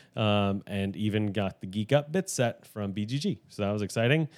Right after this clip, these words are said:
Uh, the next one, number eight, is Cryptid by Osprey. So I played this one because it was actually nominated for the Spiel des Jahres this past year.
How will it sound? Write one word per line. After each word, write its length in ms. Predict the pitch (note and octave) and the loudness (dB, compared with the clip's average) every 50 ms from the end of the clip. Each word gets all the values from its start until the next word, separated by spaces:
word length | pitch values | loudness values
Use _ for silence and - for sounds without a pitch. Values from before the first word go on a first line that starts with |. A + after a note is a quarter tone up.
| - - - - - _ | -18 -20 -20 -20 -8 _
Uh, 240 | A#2+ B2 C3 C3+ C#3 | 6 8 8 8 6
the 140 | C3 C#3 D3+ | 6 4 6
next 240 | F#3 G#3 G3 - A3+ | 6 6 6 6 4
one, 340 | G#3+ G3 F#3+ F#3 C3+ G#2 | 4 4 4 2 0 0
number 260 | D3 D3+ D#3 D3+ C#3 - | 0 2 2 2 0 0
eight, 260 | - C3 C#3+ C#3+ - G#2+ | 2 2 2 2 0 -2
is 160 | A2+ A2 - | -2 -2 -4
Cryptid 720 | - - - E3 F3+ F3 - - C#3 A#2 G#2 F#2+ F2 E2+ | -6 -4 0 2 2 2 4 4 4 4 4 2 0 -2
by 180 | - A#2 B2 - | 0 0 0 2
Osprey. 540 | G#2+ A#2 B2+ B2+ - - - A#2+ A2+ A2 G#2 | 2 4 4 2 2 0 0 2 2 2 0
So 180 | - C#3+ B2+ | 2 2 2
I 60 | A#2+ | 2
played 240 | A#2 - G3 G3+ F3 | 4 4 4 4 4
this 160 | D#3 D3+ - | 4 2 2
one 180 | - D3+ C#3+ C3+ | 2 2 2 2
because 300 | B2+ B2 - C3 A#2+ A#2 | -2 -2 0 2 2 2
it 40 | A2+ | 2
was 100 | G#2 G#2+ | 2 2
actually 280 | A2+ A2+ - B2+ A2+ | 0 0 0 0 0
nominated 560 | G#2+ G#2+ G#2 G#2+ G#2+ G#2 G2+ G2+ F#2+ G#2 G2+ - | 2 2 2 2 2 0 0 0 0 -2 -4 -4
for 200 | - G#2+ G#2 G2 | -2 -2 0 0
the 100 | F#2+ G2 | 0 -2
Spiel 360 | - - - - G#2+ G2+ F#2 | -4 -6 -4 -2 -2 0 0
des 80 | F#2+ | -2
Jahres 420 | - - D#3+ D#3+ E3 D#3 C#3+ - - | -2 2 4 4 6 4 2 0 -2
this 140 | C#3+ B2+ - | -4 -2 0
past 260 | C#3+ C3 A#2+ - - | 0 0 0 0 0
year. 240 | C#3 C3 B2+ B2 | 2 2 2 0